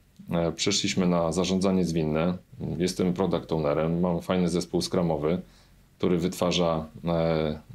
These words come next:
aplikacje. Mamy dwutygodniowe sprinty,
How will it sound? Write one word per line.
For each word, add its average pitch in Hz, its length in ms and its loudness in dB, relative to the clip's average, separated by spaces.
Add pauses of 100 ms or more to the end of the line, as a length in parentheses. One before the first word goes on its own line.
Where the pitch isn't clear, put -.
(460)
aplikacje. 90 720 0 (760)
Mamy 131 260 4
dwutygodniowe 95 640 2
sprinty, 85 640 -2